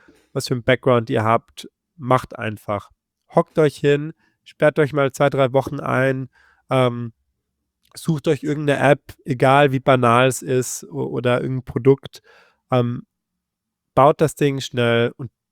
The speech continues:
p-, schaut, dass ihr das an den Markt bringt. Also es geht wirklich, wirklich schnell heutzutage. Ähm, ah, und denkt halt erstmal über Distribution nach. Also schau-, überlegt euch kurz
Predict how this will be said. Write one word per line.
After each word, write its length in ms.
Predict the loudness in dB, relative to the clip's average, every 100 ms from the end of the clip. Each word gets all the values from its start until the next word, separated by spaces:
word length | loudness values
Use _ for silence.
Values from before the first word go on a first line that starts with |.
| _ _ _ _ _ _ _
p-, 120 | -8
schaut, 340 | -2 2 4 4
dass 160 | 0
ihr 60 | 0
das 160 | 0 -2
an 80 |
den 60 | 0
Markt 280 | 0 0 _
bringt. 340 | -8 -8 -8
Also 180 | -4 0
es 120 | 0
geht 260 | 0 -2 2
wirklich, 360 | 2 2 -2
wirklich 280 | -4 -6 -8
schnell 220 | -4 -2
heutzutage. 800 | -2 -4 -8 -4 -2 0 0 -2 _ -20 -20 -20 _ _
Ähm, 680 | 0 4 4 0 -4 -10 -14 _ _ _ 0
ah, 120 | 2
und 440 | 4 2 0 -2
denkt 260 | 0 2 2
halt 160 | 0 2
erstmal 400 | 0 2 2 2
über 460 | 2 2 2 2 -2
Distribution 560 | -12 -8 0 0 0 -4
nach. 320 | -6 -8 _ -12
Also 360 | -8 -6 -6 -8 _
schau-, 240 | -8 -4 -2
überlegt 360 | 2 4 4 0
euch 120 | 0
kurz 440 | 4 4 2 -6